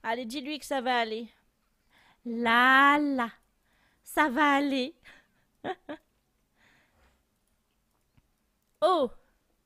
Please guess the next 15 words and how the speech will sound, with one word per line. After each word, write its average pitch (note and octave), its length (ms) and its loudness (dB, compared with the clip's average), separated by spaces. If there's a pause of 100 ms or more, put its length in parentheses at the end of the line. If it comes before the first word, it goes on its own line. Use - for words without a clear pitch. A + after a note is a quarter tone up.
Bah, G3 80 -10
va G3+ 120 -6
sur D#4+ 140 -8
le G4 60 -8
pot, - 140 0 (140)
Cécilia. F4 760 -4 (1080)
Si - 120 -20
t'es C4+ 120 -10
vénère C4+ 460 -4
comme B3 220 -8
ça, D4+ 260 -2
t'énerve A3 300 -10
pas F#3 120 -14
comme A#3 220 -10
ça, A#4 140 -8